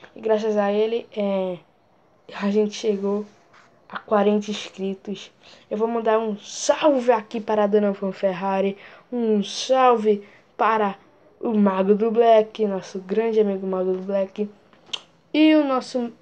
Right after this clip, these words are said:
grande amigo também, o, é, nossa grande amiga, Tânia Cristina, né? Que é a minha professora de reforço. Eu sei, é meio estranho, né?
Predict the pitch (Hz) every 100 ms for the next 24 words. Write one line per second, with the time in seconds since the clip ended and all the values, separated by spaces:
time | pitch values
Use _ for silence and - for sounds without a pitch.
0 | - 208 240 247 240 226 220 220 220 208
1 | 196 196 196 208 _ _ - - - _
2 | _ - 220 220 214 214 208 196 190 190
3 | 185 180 180 196 - 202 202 190 - 202
4 | 196 220 247 220 202 214 220 214 - -
5 | 202 202 202 202 - - 190 190 190 190
6 | 202 _ _ _ _ _ _ _ _ _
7 | - 196 208 208 208 214 208 - - 214
8 | 220 214 208 208 214 190 175 - 160 -
9 | - _ _ - - - 196 - 254 180
10 | 185 190 214 - 208 196 185 180 185